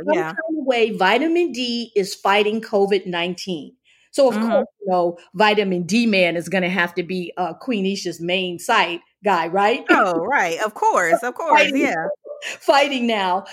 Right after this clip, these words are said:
Speaker 1: So what happens is that we've been able to try to get those things incorporated, which I'm very happy about because it's very important because we now have a variant coming in, right? This variant that's coming in that's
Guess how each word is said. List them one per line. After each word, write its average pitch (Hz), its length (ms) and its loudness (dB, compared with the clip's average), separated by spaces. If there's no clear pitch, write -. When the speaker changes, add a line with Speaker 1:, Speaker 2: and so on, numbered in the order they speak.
Speaker 1:
So 269 400 2
what 269 300 0
happens 349 360 0
is 277 220 -4
that 220 240 2
we've 285 200 -2
been 277 240 -4
able 247 260 2
to 220 100 0
try 233 300 -4
to 233 80 -10
get 208 380 -4
those 262 320 2
things 220 280 0
incorporated, 202 640 0
which 196 260 0
I'm 240 280 4
very 226 320 2
happy 208 400 0
about 185 340 0
because 180 320 -2
it's 175 140 -12
very 202 280 2
important 202 520 -2
because 190 340 0
we 190 120 0
now 190 280 4
have 185 240 0
a 180 60 2
variant 185 500 0
coming 170 220 -4
in, 160 180 -6
right? 190 360 0
This 190 160 2
variant 190 500 2
that's 175 160 -4
coming 190 360 -2
in 180 160 0
that's 180 180 -4